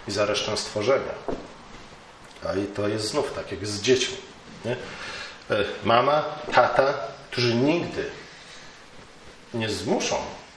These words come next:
nawet moglibyśmy tak powiedzieć, dziecka do tego, aby zostało same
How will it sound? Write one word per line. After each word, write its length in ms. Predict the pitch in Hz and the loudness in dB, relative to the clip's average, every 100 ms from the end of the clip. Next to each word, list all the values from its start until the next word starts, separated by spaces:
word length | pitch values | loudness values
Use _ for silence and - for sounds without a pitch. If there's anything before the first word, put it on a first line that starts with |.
| - - - | -20 -18 -10
nawet 240 | - - | -8 -6
moglibyśmy 420 | 85 82 80 - | -8 -8 -8 -8
tak 140 | 78 - | -6 -8
powiedzieć, 480 | - 80 82 78 82 98 | -8 -8 -6 -8 -6 -2
dziecka 380 | 113 117 - 95 | 0 0 -2 -4
do 120 | - | -6
tego, 400 | - 87 90 87 | -8 -2 2 2
aby 260 | 87 92 90 - - - | 0 -4 -6 -10 -12 -10
zostało 440 | - 113 - 185 175 | -6 -2 2 2 2
same 440 | - - - 95 | 2 4 4 2